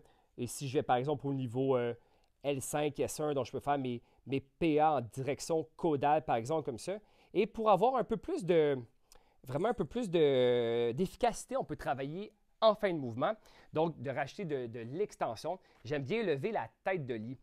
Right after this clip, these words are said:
Je vais vous donner un petit truc. Des fois, je vois des, des, des jeunes physios, des stagiaires, tout ça. Donc, euh, les patients sont super fins, ils veulent nous aider. Donc, des fois, on veut lever comme ça, puis le patient nous pousse, puis oh,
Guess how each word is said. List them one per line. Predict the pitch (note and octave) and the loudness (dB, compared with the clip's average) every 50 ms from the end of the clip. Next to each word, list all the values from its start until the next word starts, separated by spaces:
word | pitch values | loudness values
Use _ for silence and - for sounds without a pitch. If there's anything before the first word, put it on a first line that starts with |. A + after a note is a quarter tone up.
| _ _ - - - - | _ _ -20 -20 -18 -8
Je | A#2+ | -2
vais | D3 E3+ | -2 0
vous | E3 E3 | 0 0
donner | G#3 A#3+ D#4+ | 0 0 -2
un | F#4 | -4
petit | - - - | -8 -10 -8
truc. | - C4 C#4 | -6 -4 -2
Des | F3+ D#3+ | -2 -2
fois, | - - B3 | -2 -2 -4
je | A3+ D#3 D3 | -4 -4 -2
vois | D3+ G3 | -2 -2
des, | F#3 E3 E3 C3+ C3 B2+ | 0 0 0 0 0 0
des, | A#2+ B2+ B2+ B2 A#2+ | -2 -2 -4 -4 -4
des | B2+ A#2+ A#2 | -4 -4 -4
jeunes | E3 F#3 F3 | -4 -6 -6
physios, | - - D3 C3 C#3+ E3+ F3 F3 | -8 -10 -10 -8 -6 -4 -4 -4
des | C#3+ C3+ | -6 -8
stagiaires, | - - - D#3 C3+ A2+ C3 D#3+ F3 F3+ F3+ F3 | -8 -4 -4 -4 -2 -2 -2 0 2 2 0 0
tout | - | -4
ça. | - F#3 F#3+ | -6 -6 -4
Donc, | D#3+ D#3+ D3+ C3+ E3 | -2 -2 -2 -2 -2
euh, | C#3 B2+ - - - - - - - | -4 -6 -6 -12 -20 -20 -20 -10 -6
les | C#3 D3 | -6 -2
patients | - F3+ D#3 - - B3+ | 0 0 0 0 -2 -6
sont | A#3+ F#3 D3 | -6 -6 -8
super | - - - - E3 A#2+ - | -10 -8 -6 -4 -4 -4 -4
fins, | - F#3+ | -6 -8
ils | F3+ D#3 C#3 C#3+ A#2+ | -8 -6 -8 -4 -2
veulent | E3+ G3+ | 0 0
nous | F#3+ E3+ D3 D3 | 0 0 0 0
aider. | D3+ C#3 C#3 F#3 F#3 - - - - - | 0 0 -2 -4 -6 -8 -12 -20 -14 -8
Donc, | D3 D#3 D#3 | -6 -4 -4
des | D#3+ | -2
fois, | D3+ - B3 | -2 -2 -2
on | C4 A#3 E3+ | -2 -2 0
veut | C#3+ G#3 | 0 2
lever | G3+ F#3 F3 F3 C#4 | 2 2 0 0 -2
comme | D4 A#3 G#3 | -4 -4 -4
ça, | - D4+ | -6 -8
puis | D#4 A#3 | -10 -6
le | G3+ | -2
patient | - A3+ G3 - D4+ F4+ | 0 0 0 0 -2 -4
nous | C4+ A#3+ - - _ _ | -4 -6 -8 -16 _ _
pousse, | - F#4 E4+ C4 - | 0 2 2 2 0
puis | - - C4+ C#4 | -2 -2 0 2
oh, | C4+ | 2